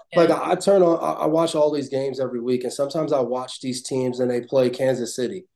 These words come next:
Speaker 2: and, like, teams don't double Travis Kelce, and I'm like,
Speaker 1: Okay.
Speaker 2: I mean, I don't care if you have a guy that you think can cover him.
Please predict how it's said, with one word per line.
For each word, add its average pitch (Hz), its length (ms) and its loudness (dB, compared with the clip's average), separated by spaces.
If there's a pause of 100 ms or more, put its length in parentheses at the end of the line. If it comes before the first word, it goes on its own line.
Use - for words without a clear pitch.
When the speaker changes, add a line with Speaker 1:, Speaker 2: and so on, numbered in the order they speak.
(280)
Speaker 2:
and, 147 120 4
like, 147 180 4
teams 170 280 6
don't 156 200 4
double 143 260 0
Travis 131 380 -4
Kelce, 139 320 -6
and 120 100 0
I'm 135 120 0
like, 131 340 4 (640)
Speaker 1:
Okay. 190 300 -10
Speaker 2:
I - 60 2
mean, 175 100 6
I 170 60 4
don't 190 160 4
care 190 220 6
if - 80 -2
you 170 100 6
have 147 100 4
a 143 60 0
guy 143 220 2
that 139 140 -6
you 135 80 -14
think 143 280 0
can 131 160 -4
cover 147 340 0
him. 120 260 -4